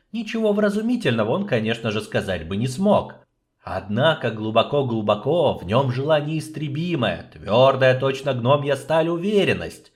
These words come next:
Настанет день, и он отыщет пути. Текло время и в просторном бревенчатом доме, привалившемся к склону холма, возле южного рубежа Аранашпаранга,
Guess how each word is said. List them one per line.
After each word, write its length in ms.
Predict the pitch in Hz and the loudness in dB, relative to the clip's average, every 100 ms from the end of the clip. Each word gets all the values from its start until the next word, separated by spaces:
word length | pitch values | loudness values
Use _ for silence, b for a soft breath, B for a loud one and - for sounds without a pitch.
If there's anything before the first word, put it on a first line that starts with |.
| _ - | _ -12
Настанет 760 | 92 101 - 107 113 110 98 | -6 -6 -2 2 2 2 -2
день, 500 | 104 127 139 117 - | 2 4 4 2 -4
и 60 | 156 | -2
он 200 | 160 160 | -2 0
отыщет 640 | 151 185 170 - - - | -2 -2 -4 -6 -8 -8
пути. 520 | 104 101 131 92 - - _ _ _ _ _ _ _ _ _ _ _ _ _ _ _ _ _ _ _ _ _ _ _ _ | -8 -4 -4 -4 -8 -20 _ _ _ _ _ _ _ _ _ _ _ _ _ _ _ _ _ _ _ _ _ _ _ _
Текло 520 | 247 269 202 214 214 | -8 -2 2 2 2
время 420 | 143 143 175 175 | 0 0 0 -2
и 140 | 160 | -6
в 100 | 131 | -6
просторном 580 | - 117 - 110 117 131 | 0 -2 0 0 0 0
бревенчатом 720 | 135 123 110 113 127 139 147 | 0 0 0 -2 -2 -2 -2
доме, 400 | 160 196 156 101 | 2 2 4 0
привалившемся 800 | - 101 98 101 143 - 170 180 | -2 0 2 2 -2 -4 -4 -6
к 80 | 170 | -8
склону 400 | - 113 104 107 | -10 -4 -2 -2
холма, 640 | 117 127 139 160 107 - _ | 4 4 4 2 0 -4 _
возле 340 | 269 240 170 | -2 0 2
южного 540 | 147 120 156 143 139 127 | 0 2 0 0 0 2
рубежа 480 | 107 104 113 131 127 | 0 -2 2 4 4
Аранашпаранга, 960 | 127 127 - 160 196 147 101 82 - | 2 -2 -2 0 2 2 0 -6 -12